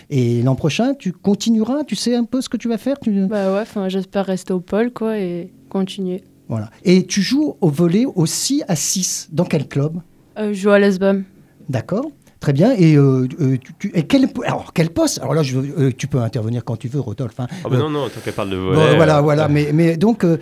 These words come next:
Speaker 1: quel est le
Speaker 3: Parle de
Speaker 1: poste ? Parce que, alors, faut, pour vous, comme on n'est pas à la télévision, on les voit pas, nos volleyeuses, là. Alors, elles sont pas très, très grandes. Mais c'est normal, elles sont jeunes aussi. Mais elles sont pas très, très grandes. Donc, on s'imagine toujours des grandes, euh, des filles très grandes.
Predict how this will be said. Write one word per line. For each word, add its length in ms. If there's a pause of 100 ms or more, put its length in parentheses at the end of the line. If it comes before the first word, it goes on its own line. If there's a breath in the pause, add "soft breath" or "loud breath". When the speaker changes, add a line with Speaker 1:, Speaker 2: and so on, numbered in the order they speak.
(120 loud breath)
Speaker 1:
quel 160
est 40
le 100
Speaker 3:
Parle 40
de 80
Speaker 1:
poste ? 300
Parce 120
que, 80
alors, 160
faut, 160 (200)
pour 180
vous, 140
comme 240
on 80
n'est 100
pas 160
à 60
la 80
télévision, 800
on 100
les 100
voit 200
pas, 180
nos 120
volleyeuses, 540
là. 140 (240 loud breath)
Alors, 240
elles 60
sont 140
pas 220
très, 300
très 200
grandes. 560 (120)
Mais 80
c'est 140
normal, 260
elles 60
sont 180
jeunes 260
aussi. 300 (200 loud breath)
Mais 100
elles 40
sont 80
pas 140
très, 160
très 160
grandes. 200
Donc, 200
on 80
s'imagine 480
toujours 340
des 100
grandes, 480
euh, 280
des 80
filles 180
très 200
grandes. 260